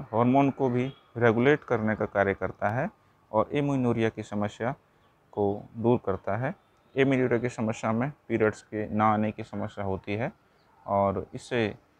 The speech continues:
फर्टिलिटी का सीधा संबंध होता है। तो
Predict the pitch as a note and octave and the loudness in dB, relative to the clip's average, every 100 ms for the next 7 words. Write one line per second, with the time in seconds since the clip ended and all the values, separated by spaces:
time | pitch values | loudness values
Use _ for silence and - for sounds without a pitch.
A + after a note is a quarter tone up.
0 | _ _ - A#2+ C3+ C3 A#2 A#2 - G#2+ | _ _ 0 0 2 -2 0 -4 -2 -4
1 | - B2+ B2 G#2+ G#2+ G#2 G2+ - G#2 A#2 | -2 0 0 0 0 0 -2 -2 -4 -4
2 | E3 _ _ _ _ _ _ _ - G#2 | -8 _ _ _ _ _ _ _ -4 -2
3 | G2+ - | -2 -4